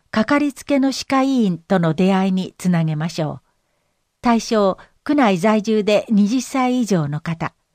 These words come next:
二十七年三月三十一日火曜までに二十歳になる方も対象です。期間、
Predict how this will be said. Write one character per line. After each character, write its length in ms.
二 160
十 180
七 300
年 180
三 240
月 200
三 260
十 140
一 240
日 240
火 160
曜 240
ま 120
で 140
に 160
二 120
十 120
歳 280
に 140
な 140
る 80
方 300
も 280
対 160
象 240
で 140
す。 180
期 140
間、 320